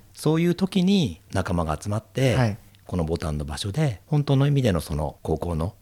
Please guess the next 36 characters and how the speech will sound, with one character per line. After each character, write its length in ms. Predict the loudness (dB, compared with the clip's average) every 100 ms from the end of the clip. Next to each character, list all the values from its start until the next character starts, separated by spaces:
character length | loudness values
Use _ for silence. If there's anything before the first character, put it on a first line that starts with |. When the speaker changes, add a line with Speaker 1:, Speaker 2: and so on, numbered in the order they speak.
| -10
Speaker 3:
は 160 | -6
い。 80 | -6 -8 -20 -16
Speaker 2:
総 200 | -6 -4
仕 160 | -2
上 80 | -4
げ、 180 | -6 -14 -14
本 160 | -6 -2
当 100 | 2
の 100 | 2
意 40 |
味 100 | 4
で 80 | 2
の 120 | 0
卒 260 | -4 -6 0
業 160 | 2
の 180 | 2 -2 -6
最 240 | 0 2
後 80 | 2
の 80 | -2
セ 140 | 2
レ 60 | 4
モ 140 | 4
ニ 140 | -2 -8
ー 40 |
が 140 | -14 -8
Speaker 3:
は 160 | -6
い。 80 | -6 -8 -18 -10
Speaker 2:
で 140 | -8
き 120 | -4
る 80 | -6
っ 20 |
て 160 | -6 -10
い 40 |
う 40 | -12
の 80 |
が、 180 | -14 -20